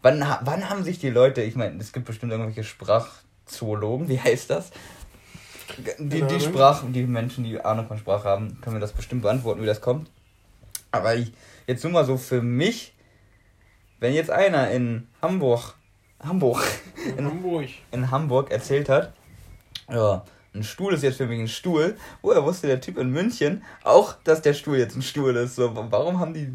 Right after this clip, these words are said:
Speaker 1: warum haben die sich gesagt, "Ja"?
Speaker 2: Er hat bestimmt einen Stuhl mitgebracht.
Speaker 1: Weil überleg mal, wie viele verschiedene Meinungen es gibt. Jetzt so, wir können uns nicht mal über den, das Intro einigen, ne? Und es haben sich einfach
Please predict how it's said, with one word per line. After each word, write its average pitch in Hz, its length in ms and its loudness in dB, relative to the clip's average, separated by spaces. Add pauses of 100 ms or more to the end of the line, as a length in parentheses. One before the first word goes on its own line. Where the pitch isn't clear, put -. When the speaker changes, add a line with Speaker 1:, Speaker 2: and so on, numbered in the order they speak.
Speaker 1:
warum 123 240 -4
haben 151 200 -6
die 143 80 -8
sich 135 200 -10
gesagt, 131 440 2
"Ja"? 110 320 2 (1160)
Speaker 2:
Er 135 80 -8
hat 135 100 -8
bestimmt 175 280 -6
einen 170 60 -6
Stuhl 160 220 -4
mitgebracht. 127 680 -2
Speaker 1:
Weil 131 140 6
überleg 151 340 6
mal, 135 160 4
wie 131 60 -2
viele 160 240 -4
verschiedene 156 680 -2
Meinungen 135 640 2
es - 160 -10
gibt. 180 320 -4 (340)
Jetzt 143 280 -2
so, 131 180 -2 (400)
wir 123 120 -4
können 160 180 0
uns 139 120 -4
nicht 151 160 -2
mal 113 100 2
über 113 160 2
den, 107 180 -2
das 101 200 -4
Intro 147 340 -2
einigen, 98 420 -2
ne? 139 180 -2 (240)
Und 120 280 -6
es - 100 -20
haben 131 140 -2
sich 117 140 -6
einfach 107 360 0